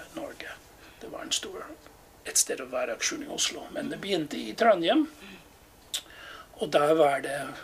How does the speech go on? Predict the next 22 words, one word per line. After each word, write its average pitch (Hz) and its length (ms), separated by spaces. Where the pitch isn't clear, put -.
uorganisert, 147 1160
ofte 147 720
ungdom 131 440
som 135 440
ha-, 131 320
var 131 260
bostedsløse, - 1000
som - 160
okkuperte - 580
en 147 140
bygning. - 400
Og, 156 460
eh, 147 300
noen 185 280
av 175 80
mine 151 240
studenter 151 500
fant - 380
ut 226 280
at 165 160
de 175 100
måtte, 147 480